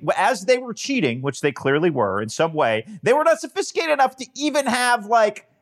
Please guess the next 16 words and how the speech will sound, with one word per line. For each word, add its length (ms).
satchels 1000
or 240
Nike 440
bag 400
or, 100
or 200
something. 640
But 260
every 420
good 360
recruiting 500
tale, 480
every 260
piece 240
of 140
lore, 480